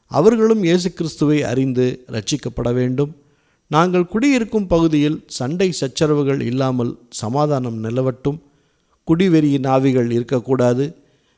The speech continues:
விபச்சார வேசித்தனத்தின் ஆவிகள் விலகி போகட்டும். பெண்களுக்கு எதிரான, பெண் பிள்ளைகளுக்கு எதிரான குற்றங்கள் நடக்கவே கூடாது. உங்க பாதுகாப்பின் கரம் கூடவே இருக்கட்டும். தொடர்ந்து தேசத்திற்காகவும் எழுப்புதலுக்காகவும்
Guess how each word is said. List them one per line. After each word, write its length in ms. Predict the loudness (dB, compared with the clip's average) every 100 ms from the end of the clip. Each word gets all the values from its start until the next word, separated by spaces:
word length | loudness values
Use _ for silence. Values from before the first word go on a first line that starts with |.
| _
விபச்சார 560 | 2 4 4 2 2 2
வேசித்தனத்தின் 760 | 2 0 -2 -2 -2 -2 -2
ஆவிகள் 560 | 0 0 0 -2 -4 -8
விலகி 380 | -2 0 0 -2
போகட்டும். 640 | -2 0 -2 -2 -4 -4 _ _ _ _ _ 2
பெண்களுக்கு 580 | 4 4 2 0 2
எதிரான, 720 | 2 4 2 2 2 0 -2 -12 _
பெண் 240 | 0 0 0
பிள்ளைகளுக்கு 580 | 0 2 2 0 0
எதிரான 600 | 2 4 2 2 0 -4 -8
குற்றங்கள் 640 | -8 -4 -2 0 -2 -4 -12 _ -12
நடக்கவே 500 | -10 -6 -2 0 0
கூடாது. 540 | 0 2 0 -2 -6 _ _ _ _ _
உங்க 260 | 0 2 2
பாதுகாப்பின் 640 | 4 4 4 0 2 -2 0
கரம் 400 | 0 0 -2 -2
கூடவே 460 | 0 2 2 2
இருக்கட்டும். 560 | 0 0 -6 -4 -6 -6 _ _ _ _ _
தொடர்ந்து 760 | 2 4 6 4 2 2 0 -2 4
தேசத்திற்காகவும் 1040 | 4 4 -2 -2 0 2 4 4 0 -2 -4
எழுப்புதலுக்காகவும் 1040 | 0 0 2 2 2 2 -2 0 -2 -4